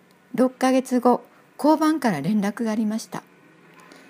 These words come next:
そのお金は娘の手元に。そしてなんとその七千円は母の日のプレゼントになりました。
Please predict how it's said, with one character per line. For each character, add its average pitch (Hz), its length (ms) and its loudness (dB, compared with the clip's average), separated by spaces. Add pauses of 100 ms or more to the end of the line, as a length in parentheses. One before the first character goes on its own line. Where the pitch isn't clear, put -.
そ 277 200 2
の 214 120 6
お 196 60 0
金 165 260 -6
は 151 200 -4 (360)
娘 262 380 2
の 170 140 -2
手 175 160 -6
元 175 260 -6
に。 165 180 -6 (840)
そ 262 220 2
し - 160 -10
て - 240 2 (160)
な 190 160 2
ん 220 100 2
と - 300 -6 (280)
そ - 160 4
の 262 140 8
七 180 280 0
千 180 340 -4
円 147 240 -10
は 214 180 -4 (300)
母 262 260 -2
の 240 140 4
日 180 140 -10
の 160 240 -6
プ 180 100 -10
レ 196 120 0
ゼ 226 140 -2
ン 233 100 2
ト 233 120 -4
に 247 160 2
な 175 120 -6
り 165 120 -8
ま 151 120 -14
し - 120 -18
た。 - 140 -18